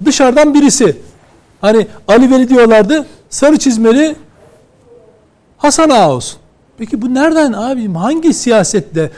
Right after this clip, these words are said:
nasıl bir toplumsal projeyle ya da bir, e, alternatif olma becerisiyle Cumhurbaşkanı olacak? Ve Cumhurbaşkanı olduğu zaman bu ülkeyi nasıl yönetecek?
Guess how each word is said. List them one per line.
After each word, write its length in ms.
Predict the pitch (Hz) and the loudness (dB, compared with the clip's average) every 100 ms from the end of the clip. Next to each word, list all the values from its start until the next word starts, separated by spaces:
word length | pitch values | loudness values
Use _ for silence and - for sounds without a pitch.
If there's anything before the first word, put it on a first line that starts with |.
| _ | _
nasıl 260 | 233 - 320 | -4 -2 -2
bir 60 | |
toplumsal 500 | - 254 254 214 226 | -2 -4 -4 -4 -2
projeyle 480 | 214 - 214 185 185 | -2 -2 -2 0 -2
ya 120 | 180 | -2
da 100 | 214 | -2
bir, 140 | 208 208 - _ | -4 -6 -12 _
e, 120 | 180 196 | -2 0
alternatif 460 | 190 202 220 - | 0 -2 -6 -4
olma 240 | 214 202 180 | -2 -2 -2
becerisiyle 600 | 180 196 - 196 185 - - _ _ | -2 -2 -2 -4 -4 -4 -12 _ _
Cumhurbaşkanı 540 | - 226 214 175 208 180 | -2 0 2 0 -2 -2
olacak? 360 | 170 151 202 - _ | -4 -4 -6 -8 _
Ve 160 | 208 247 - - - | -2 -2 -4 -20 -2
Cumhurbaşkanı 520 | 240 311 269 311 294 | 0 0 0 0 -2
olduğu 160 | 277 269 | 0 0
zaman 240 | 277 208 | 0 0
bu 100 | 254 | -2
ülkeyi 260 | 262 277 254 | -2 -2 -2
nasıl 200 | 269 320 | -2 -2
yönetecek? 460 | 220 151 214 294 | -4 -4 -6 -8